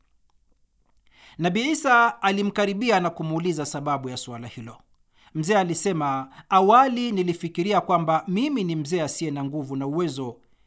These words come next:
ninapigwa na jua na ninaweza kufariki dunia leo au kesho.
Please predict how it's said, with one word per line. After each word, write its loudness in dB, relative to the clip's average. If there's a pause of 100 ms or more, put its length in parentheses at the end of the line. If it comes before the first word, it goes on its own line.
(160)
ninapigwa 0
na -2
jua 2 (260)
na 0
ninaweza 4
kufariki -2
dunia 0
leo -4
au -6
kesho. -12